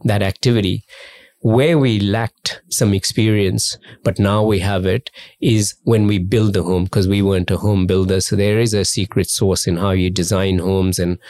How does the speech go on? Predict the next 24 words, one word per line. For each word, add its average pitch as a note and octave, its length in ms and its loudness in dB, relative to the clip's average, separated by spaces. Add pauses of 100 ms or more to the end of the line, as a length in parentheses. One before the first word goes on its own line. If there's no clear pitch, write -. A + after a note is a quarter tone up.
(260)
how - 140 -2
you G2+ 160 2
get G2 220 -2
the G2+ 80 0
costs - 480 -2
to G2+ 100 2
work G2 320 0
at G#2 80 0
a F#2 80 0
certain F#2+ 400 -2
price F#2+ 320 0
point F#2+ 340 0
to F#2 140 0
be F#2 180 0
affordable F#2 540 0
for - 160 -2
our F2+ 100 -2
customers. G2+ 560 0 (400)
Halcyon A#2 540 0
business G#2 420 0
had G2+ 220 -4
twenty G2 340 0
years F2+ 180 0
experience. F2+ 720 -2